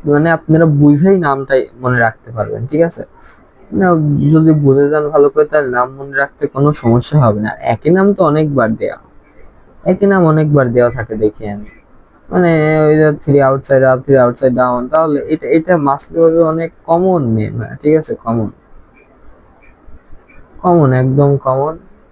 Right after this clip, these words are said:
তো দেখতে দেখেন বানিয়ে ফেলা দিছি আমি এটাও। তো তারপর কথা বলবো আমরা থ্রি ইনসাইড আপ। তো থ্রি আউটসাইড, আহ, থ্রি আউটসাইড আপ দেখতে পারলেন, থ্রি, আহ, এখন ইনসাইড আপ দেখবেন।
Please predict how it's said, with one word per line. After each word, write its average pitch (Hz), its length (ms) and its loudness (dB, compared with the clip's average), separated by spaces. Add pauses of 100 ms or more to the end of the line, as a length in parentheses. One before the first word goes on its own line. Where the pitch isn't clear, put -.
(340)
তো 123 100 0
দেখতে 123 380 0
দেখেন 127 440 -2
বানিয়ে 120 340 0
ফেলা 120 200 0
দিছি 120 280 -14
আমি 120 240 -16
এটাও। 131 220 -6 (880)
তো 135 80 0
তারপর 135 460 0
কথা 135 280 0
বলবো 127 260 2
আমরা 127 320 -2 (1800)
থ্রি 170 220 4 (120)
ইনসাইড 143 560 2
আপ। 107 160 0 (100)
তো 113 80 -6
থ্রি 127 260 0
আউটসাইড, 131 680 -2
আহ, 131 80 2
থ্রি 143 460 0
আউটসাইড 131 680 -2
আপ 139 140 0
দেখতে 151 420 -2
পারলেন, 156 400 -2
থ্রি, 147 320 0 (500)
আহ, 120 340 2
এখন 131 220 0
ইনসাইড 139 580 2
আপ 127 320 0
দেখবেন। 120 560 -2